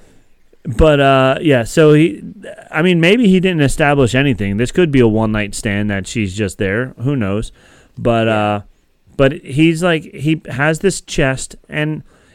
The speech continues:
Speaker 1: it doesn't seem like he has a lot of credits. Um, so I was thinking, like, at first I was like, "There's no way he went through all hundred and fifty thousand credits."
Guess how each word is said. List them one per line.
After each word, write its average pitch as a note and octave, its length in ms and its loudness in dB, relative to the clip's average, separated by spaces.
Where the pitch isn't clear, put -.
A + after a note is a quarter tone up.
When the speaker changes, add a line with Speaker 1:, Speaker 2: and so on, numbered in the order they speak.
Speaker 1:
it D3 140 -2
doesn't F3+ 320 2
seem A#3+ 200 -2
like A3+ 140 -2
he G#3+ 140 -2
has F#3 220 0
a F3+ 60 2
lot D#3+ 220 0
of A2+ 120 -4
credits. - 600 -8
Um, A2+ 580 -2
so C#3+ 520 0
I C#3+ 260 0
was D3 280 0
thinking, F3+ 800 -4
like, C3 500 -2
at C3+ 140 0
first G3 240 -2
I F3 40 2
was C#3+ 80 0
like, C3 120 -2
"There's C3 160 -2
no D#3 180 0
way E3 180 2
he C#3+ 120 0
went B2+ 260 -2
through A2+ 260 -2
all A2 280 0
hundred A2+ 340 -4
and G#2+ 120 -6
fifty A2 240 -10
thousand G#2 380 -4
credits." G2+ 420 -4